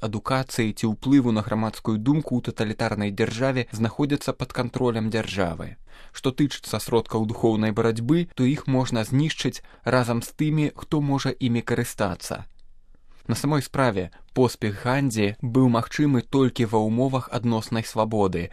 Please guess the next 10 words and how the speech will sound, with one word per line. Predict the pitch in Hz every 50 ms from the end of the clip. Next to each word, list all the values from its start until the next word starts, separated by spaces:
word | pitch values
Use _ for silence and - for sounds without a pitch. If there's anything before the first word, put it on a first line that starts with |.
| -
якую | 110 107 - - 107 101 -
падараваў | - 101 101 104 107 107 104 117 127 131 120
жыхарам | - 117 - - 113 104 101 98 95
калоніі | - 110 104 107 127 127 123 120 117 117
англійскі | - - 107 98 104 104 107 104 - - - 107 101
ўрад, | 104 104 107 101 92 90 - - - - - - -
а | - - -
таксама | 107 - - - 147 143 135 117
дзякуючы | 101 120 123 - - 123 117 110 - 110 110
старой | - - - 110 110 120 131 139 131